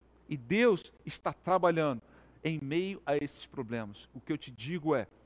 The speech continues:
em meio a uma família normal, Deus quer, ou uma família natural, Deus quer que o sobrenatural entre na sua casa, o sobrenatural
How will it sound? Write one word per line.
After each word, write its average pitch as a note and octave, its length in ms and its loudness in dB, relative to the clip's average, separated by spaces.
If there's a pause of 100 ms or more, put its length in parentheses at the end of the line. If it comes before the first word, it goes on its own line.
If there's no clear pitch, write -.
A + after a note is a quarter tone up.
(460)
em D3+ 200 -4
meio F#3+ 520 -2
a D3+ 60 -2
uma D3+ 200 -2
família D3 500 -2
normal, A#2+ 640 -2 (260)
Deus D#3 400 0
quer, B2 320 -2
ou C#3+ 80 -2
uma D3 140 0
família D3 480 -4
natural, C#3+ 500 -2 (160)
Deus E3 320 0
quer C#3+ 200 -4
que - 120 -14
o A#2 40 -10
sobrenatural C#3 1400 -2 (160)
entre F#3 360 2
na C3 140 -6
sua B2 240 -10
casa, G2+ 360 -12 (180)
o D3 80 -6
sobrenatural D3 1080 2